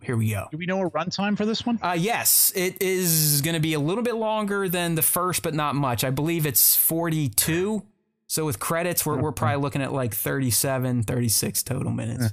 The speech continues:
Speaker 2: Yeah, take it. I'll take
Speaker 1: Yeah,
Speaker 2: it.
Speaker 1: it's, you know, we're
Speaker 2: God damn, man. I, I remember the seventies and eighties, we used to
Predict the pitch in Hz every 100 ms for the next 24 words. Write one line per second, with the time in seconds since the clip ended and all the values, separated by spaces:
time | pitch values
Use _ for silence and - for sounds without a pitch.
0 | - - - _ - 117 107 113 98 -
1 | _ - 127 - 113 110 151 - - -
2 | - 151 139 131 151 - - 262 214 226
3 | 202 170 175 175 - 208 - 247 302 320
4 | - 240 240 240 202 190 226 220 165 202
5 | 196 160